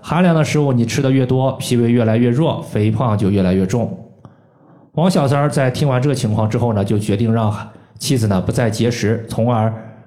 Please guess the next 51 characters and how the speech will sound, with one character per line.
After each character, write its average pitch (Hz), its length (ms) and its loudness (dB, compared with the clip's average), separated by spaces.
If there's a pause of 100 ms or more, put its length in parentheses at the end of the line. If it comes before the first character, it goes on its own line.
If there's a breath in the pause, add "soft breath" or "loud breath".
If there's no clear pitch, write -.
(120)
通 143 160 -2
过 139 160 0
暖 113 320 2
胃 185 140 2
的 123 80 0
方 107 240 0
法 - 260 -4 (180)
来 104 320 2
解 107 280 0
决 101 320 0
肥 104 180 -2
胖。 101 340 -4 (840 soft breath)
他 165 100 -2
就 156 200 2
在 135 420 0 (200)
妻 - 180 -2
子 165 140 -2
的 113 140 2
中 160 200 0
脘 117 200 2
穴 107 220 0
和 110 100 0
带 139 220 0
脉 110 180 0
穴 92 200 -2
绑 104 260 -2
了 113 80 0
两 98 200 0
个 107 120 0
底 104 180 0
部 107 140 0
镂 120 160 0
空 120 160 -2
的 123 80 0
艾 123 120 0
灸 90 160 -2
罐 139 160 -2
儿。 90 160 -8 (580 soft breath)
因 175 140 4
为 196 60 4
艾 190 120 2
灸 165 160 0
罐 131 140 0
儿 123 40 2
它 135 120 -2
是 131 100 -2
底 120 200 0
部 113 120 0
镂 123 140 2
空 147 240 -2
的， 139 260 -2